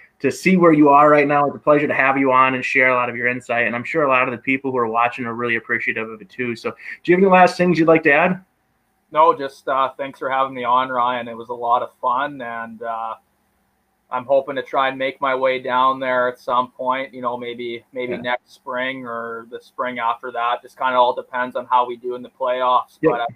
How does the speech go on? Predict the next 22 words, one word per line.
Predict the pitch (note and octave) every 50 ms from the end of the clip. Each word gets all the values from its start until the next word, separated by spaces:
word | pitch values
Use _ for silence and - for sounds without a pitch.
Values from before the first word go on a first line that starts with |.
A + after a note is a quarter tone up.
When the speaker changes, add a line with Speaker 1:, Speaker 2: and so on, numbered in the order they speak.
| _
Speaker 2:
definitely | B2 B2 B2 - - B2+ B2
love, | A#2+ A#2+ A#2+ B2 B2 - _ B2
I | B2
still | - _ C#3+ C3+
got | C3+ C3 B2+ - C3+
a | B2 - B2
lot | B2+ B2+ B2+ B2+
of | B2+ B2
good | C3 B2 -
friends | _ B2+ B2 B2 B2+ B2 B2
down | B2+ B2 A#2+ B2+ B2
in | B2
that | A#2+ A#2 A#2 A#2
area. | A#2 A#2+ B2 B2+ C3 B2+ B2
Speaker 1:
Mm-hmm. | A#2+ - C3
Speaker 2:
So | C3 C3+ A#2+ A#2 A#2 - - _ _ _ _ _ _ _ -
if | - -
I'm | C3 B2 B2+
ever | B2 B2 B2 C3 B2+
in | B2+ C3 C3
that | A#2+ A#2+ A#2+
area, | A#2+ B2 B2 B2+ C3 C3 B2+ B2 B2 B2 A#2+ -